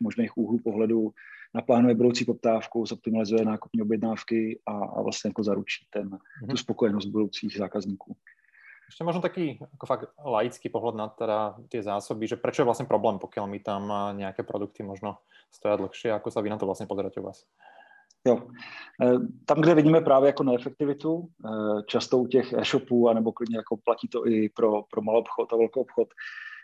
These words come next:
Speaker 1: je, že, eh, jakmile máte jako v nabídce sto produktů a víc, tak už to začíná být jako pro člověka dost velký problém to uřídit. Jo, protože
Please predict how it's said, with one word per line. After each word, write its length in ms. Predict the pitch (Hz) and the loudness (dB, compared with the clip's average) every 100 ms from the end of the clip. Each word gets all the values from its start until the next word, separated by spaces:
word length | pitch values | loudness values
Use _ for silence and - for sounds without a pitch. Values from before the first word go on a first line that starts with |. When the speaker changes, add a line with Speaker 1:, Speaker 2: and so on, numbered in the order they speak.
| _ - | _ 2
Speaker 1:
je, 160 | 113 | 4
že, 180 | 120 123 120 120 120 - | 6 6 8 6 2 -6
eh, 320 | 110 107 104 - - _ _ _ | -4 -4 -4 -6 -12 _ _ _
jakmile 320 | 110 123 127 135 | -4 4 6 8
máte 680 | 123 123 135 131 131 120 - | 8 6 6 8 6 4 -4
jako 220 | 117 143 | -4 0
v 80 | 117 | 0
nabídce 680 | 113 127 127 - 123 123 123 - - _ _ - | 2 2 0 0 2 2 -4 -20 -20 _ _ -14
sto 400 | - - - 151 | -10 -10 -2 0
produktů 640 | 139 131 123 123 147 156 147 - _ _ _ _ _ _ _ | 4 6 6 2 0 0 -2 -10 _ _ _ _ _ _ _
a 100 | 113 | -2
víc, 400 | 107 113 147 - - - _ _ | 2 2 0 -6 -10 -18 _ _
tak 200 | - - | -10 -6
už 100 | - | 0
to 120 | 127 | 2
začíná 340 | 117 120 127 117 | 4 4 4 6
být 180 | 123 | 6
jako 180 | 127 127 | 4 0
pro 220 | 113 123 | 2 2
člověka 540 | 120 131 120 117 127 117 | 2 4 4 4 4 2
dost 300 | 110 117 107 | 2 -4 -2
velký 240 | 120 127 | -2 -2
problém 320 | 120 117 120 | -2 -2 0
to 100 | 127 | 0
uřídit. 380 | 120 107 107 101 - _ _ | -2 -2 -4 -8 -10 _ _
Jo, 140 | 104 110 | -16 -16
protože 480 | 110 107 107 113 | -14 -6 0 2